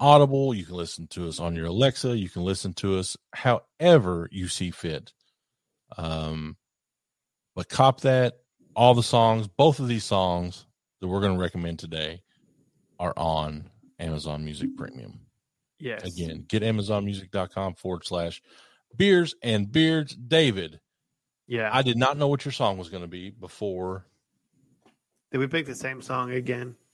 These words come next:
Speaker 1: No, but I
Speaker 2: Oh.
Speaker 1: actually listened to this song today at work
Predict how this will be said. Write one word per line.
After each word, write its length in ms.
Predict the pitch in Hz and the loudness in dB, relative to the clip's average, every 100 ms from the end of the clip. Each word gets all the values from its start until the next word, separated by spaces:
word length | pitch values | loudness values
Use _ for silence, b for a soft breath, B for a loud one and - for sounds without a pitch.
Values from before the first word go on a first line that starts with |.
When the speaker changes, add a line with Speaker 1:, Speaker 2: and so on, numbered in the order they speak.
| _ _ _ _ 98 | _ _ _ _ -2
Speaker 1:
No, 380 | 98 85 78 - | 0 0 -4 -2
but 220 | 101 95 | 0 0
I 300 | - 104 110 | 2 2 2
Speaker 2:
Oh. 40 | 110 | 0
Speaker 1:
actually 360 | 104 - 95 | -2 -4 -8
listened 380 | 92 131 - 90 | -2 -2 -2 -8
to 60 | 80 | -8
this 100 | 80 | -8
song 320 | 92 80 80 | -6 -6 -8
today 360 | - 80 80 80 | -12 -10 -8 -8
at 80 | - | -6
work 480 | 127 131 95 - | 0 2 0 -6